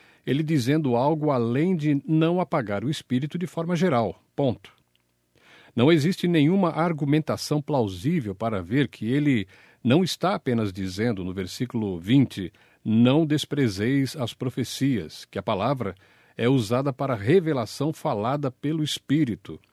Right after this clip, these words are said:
e para revelação escrita pelo Espírito,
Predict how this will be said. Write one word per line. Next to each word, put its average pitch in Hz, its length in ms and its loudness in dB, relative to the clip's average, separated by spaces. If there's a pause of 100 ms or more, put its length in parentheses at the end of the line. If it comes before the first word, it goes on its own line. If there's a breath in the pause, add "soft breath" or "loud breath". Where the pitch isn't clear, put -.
(160)
e 151 100 0
para 117 280 0
revelação 127 580 -2
escrita 156 580 -2
pelo 92 220 -6
Espírito, 107 580 -4